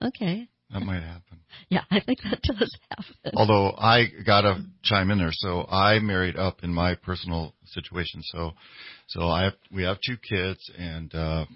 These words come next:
Speaker 2: you know, I was, you know, I was basically doing all the cooking and, and all the, you know, grocery shopping and all the kitchen stuff. And I was also trying to do the lawn and all that kind of thing. Anyway, uh, the kids are little.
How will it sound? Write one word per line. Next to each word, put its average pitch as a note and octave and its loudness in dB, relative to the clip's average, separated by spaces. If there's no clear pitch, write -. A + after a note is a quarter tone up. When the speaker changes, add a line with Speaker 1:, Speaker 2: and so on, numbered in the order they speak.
Speaker 2:
you B2 0
know, G#2+ 2
I G2 2
was, G#2 -2
you G2+ -2
know, F2 2
I G2 4
was F#2 0
basically F2+ -2
doing E2+ -2
all D#2+ 0
the D#2 -8
cooking D#2 -8
and, D2+ -8
and D#2+ -6
all D#2+ -2
the, D2+ -6
you D#2+ -12
know, D#2 -8
grocery D#2+ -6
shopping D2+ -12
and D2 -14
all D2+ -10
the D2 -20
kitchen D#2 -8
stuff. D2 -16
And F2 -4
I E2 -2
was E2+ -6
also F2 -2
trying F2 -6
to E2 -10
do E2+ -8
the D#2+ -10
lawn D#2+ -8
and D#2 -14
all F2+ -4
that D#2+ -6
kind D#2+ -12
of E2 -20
thing. F2+ -6
Anyway, E2 0
uh, F2 -10
the F#2 -14
kids - 0
are A2 0
little. F2+ 2